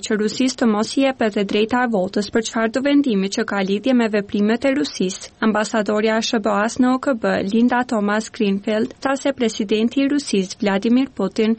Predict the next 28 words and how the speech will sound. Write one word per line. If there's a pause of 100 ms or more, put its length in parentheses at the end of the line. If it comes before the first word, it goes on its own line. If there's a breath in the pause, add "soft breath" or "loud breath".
po
e
përdor
qartësisht
dimrin
si
armë
për
t'i
shkaktuar
vuajtje
të
mëdha
popullit
ukrainas. (160)
"Presidenti
Rus
do
të
përpiqet
ta
ngri
vendin
për
t'ju
nënshtruar", (100)
shtoi
ajo.